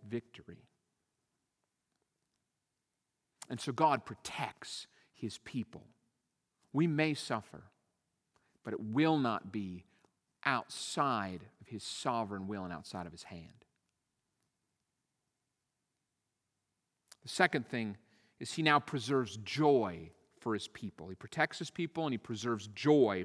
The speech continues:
for his people. Verse thirteen, "But now I'm coming to you, and these things I speak in the world, that they may have joy fulfilled in themselves."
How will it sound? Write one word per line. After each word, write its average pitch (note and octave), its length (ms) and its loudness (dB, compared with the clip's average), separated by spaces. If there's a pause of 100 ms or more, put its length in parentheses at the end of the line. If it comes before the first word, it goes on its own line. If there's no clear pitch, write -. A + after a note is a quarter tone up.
for A2+ 80 -4
his G2+ 120 -6
people. F2+ 400 -10 (760)
Verse D3+ 200 -6
thirteen, F#2+ 520 -4 (960)
"But D3+ 120 2
now G3 360 10
I'm B3 120 8
coming A#3+ 260 4
to B3+ 60 0
you, A2+ 320 -2 (680)
and D#3 140 0
these G#3 260 4
things F3 500 2 (160)
I C#3+ 100 2
speak C#3 340 0
in C#3 60 0
the C#3+ 80 2
world, C#3+ 400 4 (280)
that C#3 180 2
they G3+ 220 10
may G#3 240 8
have E3+ 440 6
joy D3+ 600 10
fulfilled F3 600 6
in E3+ 200 6
themselves." F3+ 600 2